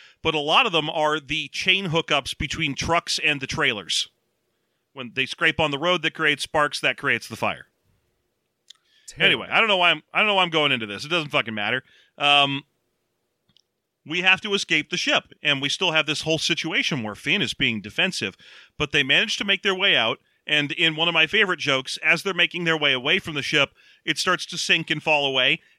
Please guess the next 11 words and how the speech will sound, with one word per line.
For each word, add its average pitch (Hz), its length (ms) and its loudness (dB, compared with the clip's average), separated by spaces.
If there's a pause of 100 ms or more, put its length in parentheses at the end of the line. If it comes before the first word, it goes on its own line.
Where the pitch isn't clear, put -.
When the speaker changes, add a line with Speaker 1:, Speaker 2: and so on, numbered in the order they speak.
(140)
Speaker 1:
but 156 140 -4
they 175 80 4
don't 202 180 0
describe 214 440 0
it 175 60 -2
as 160 120 -2
the 202 100 -6
ship 233 300 0
disappearing. 139 580 -2 (240)
They 160 120 0
say, 170 340 2